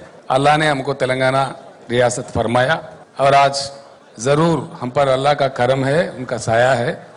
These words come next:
रियासत तरक्की करते हुए आगे बढ़ रही है। तेलंगाना का एक अजीब तहजीब जो गंगा जमुना तहजीब से वाकिफ था और सारा दुनिया के लिए तेलंगाना एक मिसाल था।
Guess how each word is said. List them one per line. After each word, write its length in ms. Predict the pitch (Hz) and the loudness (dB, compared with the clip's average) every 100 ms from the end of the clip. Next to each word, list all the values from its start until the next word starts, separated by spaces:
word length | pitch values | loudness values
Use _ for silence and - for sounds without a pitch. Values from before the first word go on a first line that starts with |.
| - - | -20 -4
रियासत 600 | 131 147 156 165 - - - | 2 4 2 -2 -8 -14 -4
तरक्की 320 | 123 135 - | -2 -2 -4
करते 300 | 151 127 - | -6 -6 -2
हुए 200 | 143 135 | -2 0
आगे 260 | 127 117 127 | 0 0 0
बढ़ 200 | 113 107 | -2 0
रही 260 | 113 107 85 | 0 -2 -4
है। 160 | 78 - - | -12 -18 -6
तेलंगाना 500 | 135 156 156 160 170 | -2 0 2 2 0
का 120 | 170 | 0
एक 220 | 170 160 - - - - - - - - - | 0 -2 -6 -18 -20 -20 -20 -20 -20 -20 -6
अजीब 380 | 135 135 180 - | -4 0 -2 0
तहजीब 420 | 139 139 127 98 - - - 123 | 0 0 0 -4 -6 -20 -18 -8
जो 120 | 131 | -4
गंगा 440 | 120 135 147 165 | 0 0 2 2
जमुना 360 | 156 139 143 147 | 2 0 0 -2
तहजीब 400 | 135 131 127 139 | 0 -2 -2 -6
से 160 | - | -4
वाकिफ 360 | 139 123 117 143 | -2 0 0 -4
था 420 | - 135 - - - - _ | 0 -2 -2 -8 -20 -20 _
और 160 | 151 151 | 2 2
सारा 320 | 143 147 165 | 2 2 2
दुनिया 380 | 151 131 147 165 | 0 -2 -2 -2
के 140 | 175 | -4
लिए 220 | 185 165 165 | -4 -4 -2
तेलंगाना 520 | 151 135 143 147 147 | -2 -2 0 0 -2
एक 160 | 143 | -4
मिसाल 440 | 131 117 113 135 139 | -4 -6 0 0 0
था। 280 | 117 98 | -4 -10